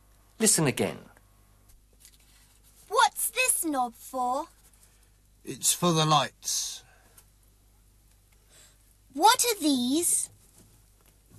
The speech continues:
Speaker 3: They're the pedals.
Speaker 1: What's that?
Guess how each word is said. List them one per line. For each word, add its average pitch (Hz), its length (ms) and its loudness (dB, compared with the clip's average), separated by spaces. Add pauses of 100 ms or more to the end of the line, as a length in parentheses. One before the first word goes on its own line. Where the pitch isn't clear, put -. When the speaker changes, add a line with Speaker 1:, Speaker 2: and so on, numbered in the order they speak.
(1200)
Speaker 3:
They're 165 400 2
the 156 140 -4
pedals. - 800 -2 (4000)
Speaker 1:
What's 240 280 -2
that? - 460 -2